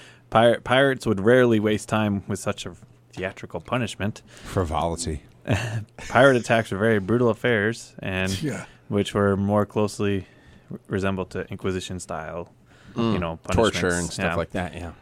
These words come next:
Speaker 1: Um, so yeah,
Speaker 3: It's
Speaker 1: it's, it would
Speaker 4: Yeah,
Speaker 1: be more
Speaker 4: you can't
Speaker 1: quick. They
Speaker 4: hardly
Speaker 1: wouldn't
Speaker 4: watch a documentary about pirates. Uh, pirates. It's really, it is pretty brutal.
Speaker 1: One,
Speaker 4: So,
Speaker 1: two,
Speaker 4: what's the final
Speaker 1: three,
Speaker 4: score there,
Speaker 1: four.
Speaker 4: Sebastian?
Speaker 1: If my counting is correct,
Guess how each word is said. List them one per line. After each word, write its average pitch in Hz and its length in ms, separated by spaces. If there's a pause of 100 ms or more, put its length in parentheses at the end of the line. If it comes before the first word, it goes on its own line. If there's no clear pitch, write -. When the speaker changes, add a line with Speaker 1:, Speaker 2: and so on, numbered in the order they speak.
(220)
Speaker 1:
Um, 104 260
so 131 400 (180)
yeah, 104 280
Speaker 3:
It's - 100
Speaker 1:
it's, - 360 (160)
it 139 120
would 135 140
Speaker 4:
Yeah, 139 60
Speaker 1:
be 131 60
more 123 140
Speaker 4:
you - 60
can't - 140
Speaker 1:
quick. 110 140
They 104 40
Speaker 4:
hardly 139 260
Speaker 1:
wouldn't 113 160
Speaker 4:
watch 120 240
a 113 40
documentary 104 560
about 92 240
pirates. 101 480
Uh, 113 60
pirates. 107 420
It's 107 200
really, 107 420
it 101 100
is 98 200
pretty 101 280
brutal. 87 540
Speaker 1:
One, 113 140
Speaker 4:
So, 107 140
Speaker 1:
two, 117 300
Speaker 4:
what's 160 140
the 156 60
final 170 220
Speaker 1:
three, 120 140
Speaker 4:
score 143 160
there, 90 160
Speaker 1:
four. 113 120
Speaker 4:
Sebastian? 120 380 (380)
Speaker 1:
If 107 220
my 127 180
counting 151 440
is 135 140
correct, 123 920